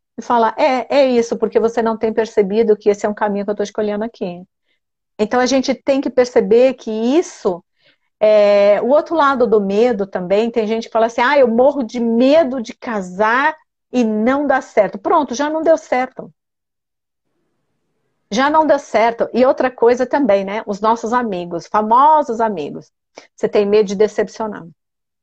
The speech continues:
Uma vez num grupo que eu estava fazendo um, um estudo,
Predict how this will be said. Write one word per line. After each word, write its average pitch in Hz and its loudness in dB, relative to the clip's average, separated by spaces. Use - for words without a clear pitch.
Uma 214 0
vez 240 2
num 247 -2
grupo 196 -2
que - -2
eu 196 2
estava 185 -2
fazendo 185 -4
um, 175 -12
um 196 -4
estudo, 190 -2